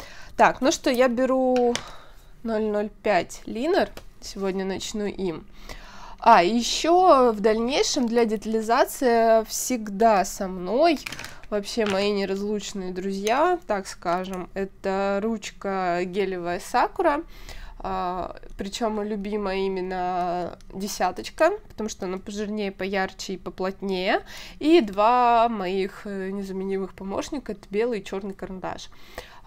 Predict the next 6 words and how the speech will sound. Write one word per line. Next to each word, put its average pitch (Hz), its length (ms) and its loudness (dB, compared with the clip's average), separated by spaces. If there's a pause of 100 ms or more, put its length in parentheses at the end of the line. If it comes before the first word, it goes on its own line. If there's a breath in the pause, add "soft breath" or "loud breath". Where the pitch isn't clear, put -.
А, 208 340 2
для 226 240 -2
чего 247 480 0
они? 262 380 2
Они 233 380 2
для 220 720 2